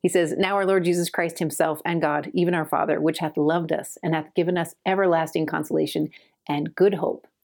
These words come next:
through grace." He's taught us the end of the story.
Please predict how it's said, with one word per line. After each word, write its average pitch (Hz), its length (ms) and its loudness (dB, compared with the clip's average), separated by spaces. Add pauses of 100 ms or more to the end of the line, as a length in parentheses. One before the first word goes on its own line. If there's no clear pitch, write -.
through 151 120 2
grace." - 420 -4 (560)
He's 185 340 2
taught - 220 0
us - 180 -4
the 156 140 0
end 151 100 2
of 147 80 -2
the 151 60 -4
story. - 420 -4